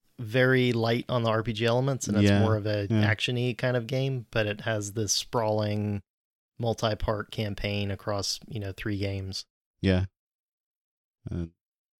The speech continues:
Speaker 2: uh, but as far as new stuff, um, haven't played anything.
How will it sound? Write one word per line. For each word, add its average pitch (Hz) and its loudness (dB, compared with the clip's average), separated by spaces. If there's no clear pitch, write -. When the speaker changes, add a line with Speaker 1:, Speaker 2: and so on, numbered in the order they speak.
Speaker 2:
uh, 113 10
but 107 6
as 107 6
far 113 4
as 95 4
new 101 4
stuff, - 2
um, 92 2
haven't 87 -2
played 98 4
anything. 101 2